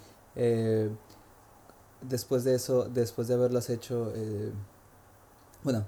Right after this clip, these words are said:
antes de, antes de, de eso, eh, mandé fácil, antes de conseguir el, mi primer trabajo aquí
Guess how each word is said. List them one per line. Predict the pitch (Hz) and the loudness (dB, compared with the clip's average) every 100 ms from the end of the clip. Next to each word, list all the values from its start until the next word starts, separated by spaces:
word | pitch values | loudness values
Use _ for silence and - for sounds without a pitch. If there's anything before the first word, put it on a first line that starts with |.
| - | -6
antes | 110 120 113 | -6 -4 -2
de, | 107 - | -2 -2
antes | 110 113 101 | -6 -6 -6
de, | 107 101 101 90 - - - - | -4 -2 -4 -6 -12 -20 -20 -6
de | 113 | -4
eso, | 107 120 - | -4 -6 -6
eh, | 120 113 110 110 - - - - - - | -4 -2 -4 -6 -14 -20 -20 -20 -20 -2
mandé | 139 127 123 131 151 160 160 156 - - - | 2 4 4 4 4 2 2 -2 -14 -20 -10
fácil, | 143 135 151 | -8 -6 -4
antes | 139 139 143 | -4 -4 -6
de | 139 | -4
conseguir | 131 123 120 123 | -4 -2 -2 0
el, | 120 - | -2 -2
mi | 117 | -4
primer | 110 113 110 | -2 -4 -2
trabajo | 123 120 117 120 | 2 2 2 -4
aquí | - 123 | -4 -4